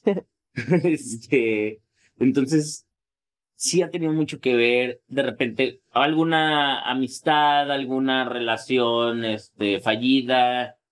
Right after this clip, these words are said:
Speaker 2: alguna pérdida, o sea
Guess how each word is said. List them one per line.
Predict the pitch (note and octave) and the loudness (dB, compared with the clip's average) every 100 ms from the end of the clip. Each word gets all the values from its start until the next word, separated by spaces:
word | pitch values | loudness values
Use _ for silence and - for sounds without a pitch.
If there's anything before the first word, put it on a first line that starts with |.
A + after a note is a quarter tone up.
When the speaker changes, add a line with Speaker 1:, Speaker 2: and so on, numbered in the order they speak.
| _ - | _ -4
Speaker 2:
alguna | G#2+ A2 A2+ A2+ G#2+ | 0 0 0 0 -2
pérdida, | - C#3 C#3 C#3 C3 B2+ A#2 A#2+ A#2 A#2 A#2 A#2 | 0 0 0 -2 -2 -2 0 0 2 0 -2 -4
o | |
sea | A2+ - A#2 A2+ A2+ | -6 -2 -2 -2 -8